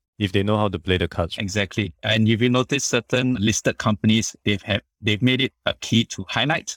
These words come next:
Speaker 2: how much they, they are transforming. And you can notice certain banks, for example, they are saying that, "Oh, we are becoming a digital bank.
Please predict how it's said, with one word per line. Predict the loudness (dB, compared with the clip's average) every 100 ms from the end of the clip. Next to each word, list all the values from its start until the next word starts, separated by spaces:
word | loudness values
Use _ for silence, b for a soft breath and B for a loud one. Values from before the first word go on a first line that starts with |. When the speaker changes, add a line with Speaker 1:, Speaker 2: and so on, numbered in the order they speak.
| -6
Speaker 2:
how | 0
much | 2 0 -2
they, | -2 -2
they | -6
are | -4
transforming. | -4 -4 0 2 2 -2 _ _ _ _ -4
And | -2 0
you | -2
can | 0
notice | 0 0 -2
certain | 0 0
banks, | 0 0 0 0
for | 0
example, | 2 2 2 2
they | 2
are |
saying | 0 0 -2
that, | 0
"Oh, | 2 2
we | 2
are | 2
becoming | 0 -4 -2 0 2
a |
digital | 2 0 2 2 0 0
bank. | -4